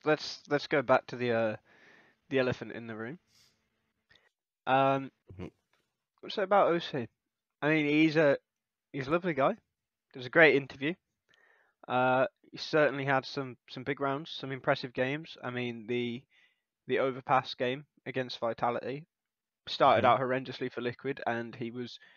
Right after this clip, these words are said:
Speaker 1: easily the main driving force into them taking the map. I don't think he missed a shot after the first half, um, or after twelve rounds, rather. Um,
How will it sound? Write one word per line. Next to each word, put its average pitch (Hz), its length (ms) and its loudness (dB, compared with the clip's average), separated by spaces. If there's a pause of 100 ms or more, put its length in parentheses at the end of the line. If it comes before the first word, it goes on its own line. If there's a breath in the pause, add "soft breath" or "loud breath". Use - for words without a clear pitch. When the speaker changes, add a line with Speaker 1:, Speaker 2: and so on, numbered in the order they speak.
(760 soft breath)
Speaker 1:
easily 139 380 -2
the 113 100 -8
main 120 180 -6
driving 117 380 -4
force 120 420 -10 (840)
into 117 220 -12
them 117 220 -4
taking 117 360 -4
the 110 80 -12
map. 117 240 -8 (160)
I 110 240 -2 (340)
don't 135 240 -4
think 117 220 -14
he 117 80 -14
missed 113 280 -14
a - 40 -16
shot 123 260 -6 (1500)
after 123 320 -6
the 113 120 -14
first 117 340 -8
half, 123 240 -2 (1700)
um, 113 500 -4 (140)
or 120 160 -6
after - 220 -10
twelve 113 280 -8
rounds, 110 320 -4
rather. 110 320 -8 (1400)
Um, 127 580 -2